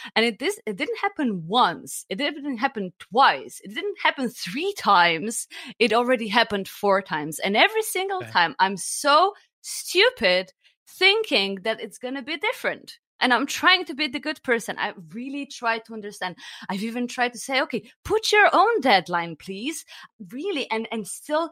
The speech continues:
Speaker 1: still the same. I have no idea what to do. Okay. Woo.
Speaker 2: Okay, so there you go.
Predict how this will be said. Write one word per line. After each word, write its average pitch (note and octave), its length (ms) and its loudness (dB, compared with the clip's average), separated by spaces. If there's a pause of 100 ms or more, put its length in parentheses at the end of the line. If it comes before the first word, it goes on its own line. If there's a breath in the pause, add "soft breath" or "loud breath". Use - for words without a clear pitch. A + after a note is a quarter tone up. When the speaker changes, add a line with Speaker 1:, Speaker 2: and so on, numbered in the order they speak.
(140)
Speaker 1:
still C4 400 0
the A3+ 100 -4
same. F#3+ 320 2
I - 60 -2
have F#3 260 -6
no C#4 380 2
idea A#3 340 0
what A3 160 -4
to A3 100 -10
do. E3+ 260 -6 (540)
Okay. - 380 -8 (440)
Woo. A4 100 4 (100)
Speaker 2:
Okay, C3 280 -4
so - 200 -12
there D3 160 0
you D3 160 -2
go. D3 300 0